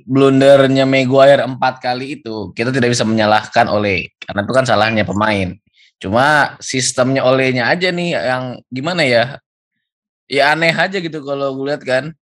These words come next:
Nggak jelas. Nggak inilah, tidak seperti pelatih-pelatih Jerman yang ada di Inggris gitu kan. Sa-, pelatih, apa, sangat detail, taktis. Nah, sedangkan Ole ini sekedar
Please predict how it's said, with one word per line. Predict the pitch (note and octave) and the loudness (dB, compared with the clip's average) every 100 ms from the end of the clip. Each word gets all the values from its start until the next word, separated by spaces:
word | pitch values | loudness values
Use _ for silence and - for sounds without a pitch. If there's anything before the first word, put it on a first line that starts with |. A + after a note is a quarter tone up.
| _ _ _ - | _ _ _ -6
Nggak | C#3 | -4
jelas. | D3 D3 E3+ D#3 - - _ _ _ _ | 0 4 4 4 -4 -12 _ _ _ _
Nggak | C3 C#3+ C#3+ | -2 0 0
inilah, | E3 G#3 F#3 C#3 D3 _ - | -2 -4 -2 -2 -4 _ -14
tidak | C#3 C#3+ | -8 -8
seperti | D#3 D3+ C3 C#3+ C#3 C#3 C#3 C#3 C3+ - _ _ _ _ | -6 -6 -4 -2 -2 0 -2 -2 -4 -10 _ _ _ _
pelatih-pelatih | C3+ C3+ C3+ C3+ C3+ C3 | 0 2 2 0 0 2
Jerman | C3+ C3+ C#3 | 0 0 -2
yang | C3+ | -2
ada | C3+ | -2
di | C3+ | -2
Inggris | D3 D3 D3 - | -4 -4 -4 -8
gitu | G#2+ G#2+ G#2+ | -10 -8 -4
kan. | A2+ G2+ - - _ _ | -4 -6 -14 -20 _ _
Sa-, | - A2+ - | 0 0 0
pelatih, | - A#2 A2+ D#2+ | -4 0 0 2
apa, | A#2+ C#3 D3+ - | 2 2 0 -6
sangat | - C3 B2 C3 B2 | -8 -2 -2 -2 -4
detail, | C3 C3 C3+ C3+ C3+ C3 C3 C3 B2+ - | -6 -6 -2 0 2 2 2 0 -4 -4
taktis. | A#2+ B2 - C3+ C3 C3+ C3 B2+ | -4 -4 -8 -10 -8 -6 -6 -6
Nah, | G#2+ | -8
sedangkan | A#2 A#2 C#3 C3+ | -2 0 2 2
Ole | C#3 C#3+ | 2 0
ini | D3+ D#3 | -2 -6
sekedar | - C3 B2+ C#3 C#3+ C#3+ | -6 -4 0 4 4 4